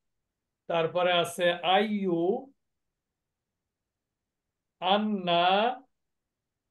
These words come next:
ইজমা, হাইসুমা, মাহমা, কাইফামা, আইনামা, আইয়ানা।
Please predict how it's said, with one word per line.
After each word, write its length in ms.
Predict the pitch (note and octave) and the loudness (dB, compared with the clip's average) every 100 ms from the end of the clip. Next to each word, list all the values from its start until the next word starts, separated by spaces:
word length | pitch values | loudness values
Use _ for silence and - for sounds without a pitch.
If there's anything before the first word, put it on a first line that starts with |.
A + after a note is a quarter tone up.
| _ _ | _ _
ইজমা, 600 | G#3+ A3 F#3 D#3+ E3+ E3 F3 G3 A#3+ C4 - _ _ _ _ _ _ _ _ | -8 -6 -6 -8 -4 0 0 0 -2 -4 -14 _ _ _ _ _ _ _ _
হাইসুমা, 840 | G3 A#3 - - G3+ F3+ D#3+ D3+ D#3 E3 G#3+ C#4+ - _ _ _ _ _ G3 | 0 2 0 -4 -6 -4 -2 0 2 2 0 -2 -10 _ _ _ _ _ -16
মাহমা, 840 | D3 E3 A#3+ A#3 - F3 D#3+ D#3 E3 F#3+ B3+ D4 _ _ _ _ _ _ - | -8 0 0 0 -4 -8 -4 -2 0 0 -2 -6 _ _ _ _ _ _ 0
কাইফামা, 840 | G3 B3 B3 - F#3+ E3+ D#3 D#3 F3 A3 C#4+ C#4+ _ _ _ _ _ _ - | 2 2 -2 -2 -2 0 0 0 0 0 -4 -8 _ _ _ _ _ _ -4
আইনামা, 840 | F#3+ G3+ E3+ D#3 D3+ D3+ D3 E3 F#3+ A3+ C4 C#4+ - _ _ _ _ _ | 0 2 0 -2 -2 -2 0 2 2 2 0 -4 -16 _ _ _ _ _
আইয়ানা। 1120 | G#3 A3+ G3 D3+ D#3 E3+ F3+ F3 C3+ A2 A2 | -2 -2 -2 -2 2 2 2 0 -2 -8 -12